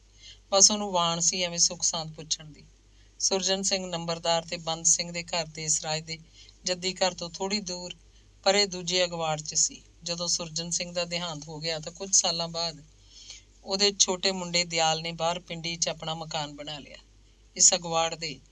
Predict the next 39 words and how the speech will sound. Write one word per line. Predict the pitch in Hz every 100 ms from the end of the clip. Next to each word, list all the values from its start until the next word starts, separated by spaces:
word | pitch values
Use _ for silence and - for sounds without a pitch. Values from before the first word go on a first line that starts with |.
| - - -
ਹੋਰ | 190 202 208
ਕਈ | 190 185
ਘਰ | 190 185
ਵੀ | 170
ਪਿੰਡੀ | 170 170 170 165
'ਚ | -
ਚਲੇ | - 160 147
ਗਏ | 139 139
ਸਨ। | 131 139 - - - - - - - - 180
ਦੌਲਤਪੁਰ | 175 180 190 196 196 180
ਦੇ | 175 175
ਛਿਪਦੇ | - 175 180 180
ਪਾਸੇ | 180 165 - 170
ਇਸ | 165 -
ਪਿੰਡੀ | 170 165 170
'ਚ | -
ਹੁਣ | 170 160
ਕੋਈ | 160 190 202
ਪੰਜਾਹ | 196 175 175 180
ਘਰ | 190 175
ਵਸੇ | 156 - 147
ਹੋਏ | 139 -
ਸਨ। | - - - - - - - -
ਵੱਡੇ | 180 165
ਮੀਂਹਾਂ | 170 170 190 185
ਵੇਲੇ | 170 170 165
ਛੱਪੜਾਂ | 165 - 165 165
ਦਾ | 170
ਪਾਣੀ | 170 160 160
ਪਰੇ | 165 175 185
ਨੂੰ | 190
ਨਿਕਲਣ | 185 156 165 165 165
ਦੀ | 165
ਥਾਂ | 170 170
ਪਿੰਡ | 170 165 160
'ਚ | 156
ਆ | 160
ਵੜਿਆ | 143 135 135 -
ਸੀ। | -